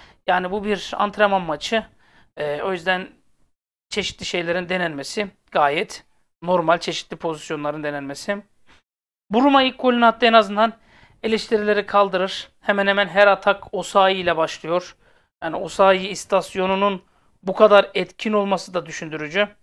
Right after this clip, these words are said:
Yani Osayi istasyonu bu kadar, e, etkinken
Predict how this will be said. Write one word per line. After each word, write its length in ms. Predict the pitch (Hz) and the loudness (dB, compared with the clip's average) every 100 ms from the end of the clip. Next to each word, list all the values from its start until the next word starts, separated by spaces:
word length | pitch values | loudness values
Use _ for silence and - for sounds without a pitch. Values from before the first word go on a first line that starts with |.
| _ _ _ _ _ - | _ _ _ _ _ -4
Yani 160 | 156 | -4
Osayi 440 | 151 147 - 165 160 | -2 -6 -2 0 0
istasyonu 540 | 156 170 156 170 165 | -6 -8 -6 -8 -8
bu 80 | 151 | -6
kadar, 340 | 170 160 160 - | -4 -2 -4 -8
e, 340 | 156 151 143 | -8 -8 -8
etkinken 580 | 147 _ 170 165 170 165 | -10 _ -14 -4 -2 -2